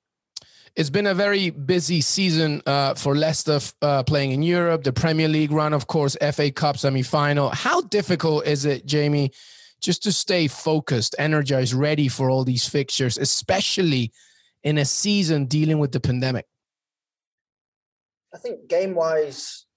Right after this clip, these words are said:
Speaker 2: when you're playing them on a regular basis like that, so close together, personally, I prefer it. You've not got, um, you've not got as much time in between the games to, to think about what happened, or if you've come off a loss,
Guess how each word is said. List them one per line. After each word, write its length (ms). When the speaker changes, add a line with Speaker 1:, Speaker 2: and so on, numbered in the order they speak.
Speaker 2:
when 200
you're 100
playing 360
them 440
on 100
a 60
regular 320
basis 360
like 140
that, 160
so 160
close 280
together, 520
personally, 400
I 60
prefer 440
it. 260
You've 140
not 260
got, 220
um, 480
you've 140
not 180
got 140
as 80
much 180
time 240
in 120
between 320
the 60
games 440
to, 260
to 80
think 240
about 460
what 240
happened, 580
or 380
if 160
you've 140
come 160
off 140
a 40
loss, 640